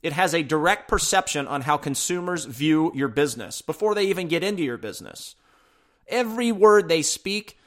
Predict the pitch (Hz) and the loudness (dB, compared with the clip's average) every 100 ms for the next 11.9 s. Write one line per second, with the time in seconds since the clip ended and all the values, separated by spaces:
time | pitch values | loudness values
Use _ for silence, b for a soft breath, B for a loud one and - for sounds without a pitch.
0 | b b 165 151 143 127 170 196 185 170 | b b -2 0 0 4 4 4 0 -2
1 | - 160 160 - _ - 202 233 214 196 | -2 -2 -2 -4 _ -2 0 0 -2 -4
2 | 175 160 131 135 120 117 123 b b 143 | 0 -2 -2 -4 -4 -4 -8 b b -4
3 | 135 151 143 - 170 165 160 - - 123 | -2 -4 0 2 2 2 -2 -4 -8 -4
4 | 131 - - 57 - _ - 151 160 160 | -4 -4 -10 -14 -18 _ -4 -4 -2 0
5 | 220 262 226 208 160 - - _ _ _ | 2 2 2 2 2 -2 -8 _ _ _
6 | _ _ _ _ _ - - - 214 208 | _ _ _ _ _ -12 -4 2 4 4
7 | 156 117 117 - 123 117 156 185 185 110 | 2 -4 -10 -12 -4 4 8 8 6 2
8 | 67 - - _ _ _ _ - 151 175 | -6 -14 -20 _ _ _ _ -2 0 2
9 | 214 240 - 175 190 - 135 - 120 131 | 2 0 2 2 2 0 -6 -6 -4 -2
10 | 175 165 165 139 135 139 151 147 139 143 | -2 -4 -6 -4 -2 0 0 0 -4 -2
11 | 120 - 131 120 113 123 - 151 165 | -4 -4 -4 -6 -6 -6 -6 -8 -12